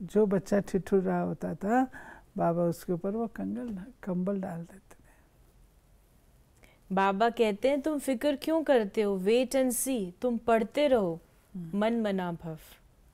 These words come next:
Speaker 2: तो ये हमारे लिए भी शिक्षा है कि हम पढ़ते रहें और
Speaker 1: चिंता क्यों करते हो? जो बात जब जैसे होनी है वो हो जाएगी।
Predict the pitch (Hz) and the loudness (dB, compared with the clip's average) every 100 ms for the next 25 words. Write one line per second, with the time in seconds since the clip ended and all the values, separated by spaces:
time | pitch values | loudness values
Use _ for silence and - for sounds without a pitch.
0 | _ _ _ - 220 240 226 214 208 233 | _ _ _ -6 2 4 4 2 4 2
1 | 226 226 208 220 - - 196 - 214 196 | 2 0 0 -4 -6 -8 -8 -4 -2 -2
2 | 180 190 190 _ _ _ _ - 214 202 | -4 -6 -8 _ _ _ _ -4 -2 2
3 | 226 208 233 226 220 226 233 233 202 269 | 2 6 6 6 2 0 4 4 6 6
4 | 262 - 208 175 180 165 190 196 196 170 | 6 6 2 4 4 4 4 4 4 2
5 | 254 302 339 254 226 226 185 - 220 208 | 4 4 4 4 2 2 0 2 2 2
6 | 180 190 190 - 202 170 180 180 196 196 | 0 0 0 0 -2 0 0 -2 0 0
7 | 180 175 160 190 202 | 0 -2 -4 -10 -12